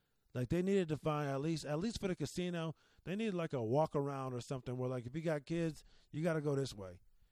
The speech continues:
'Cause kids really kill the fucking vibe of a casino, man.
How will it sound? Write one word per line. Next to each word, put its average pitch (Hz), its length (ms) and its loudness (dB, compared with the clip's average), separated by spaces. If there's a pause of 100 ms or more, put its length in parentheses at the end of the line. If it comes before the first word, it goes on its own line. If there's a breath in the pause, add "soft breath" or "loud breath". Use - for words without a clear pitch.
(120)
'Cause 123 220 -8
kids 214 360 0 (120)
really 151 500 0
kill 143 460 0
the 117 120 -2
fucking 131 400 -2
vibe 117 340 -2
of 104 120 -6
a 107 40 -4
casino, 95 540 -10
man. 92 300 -16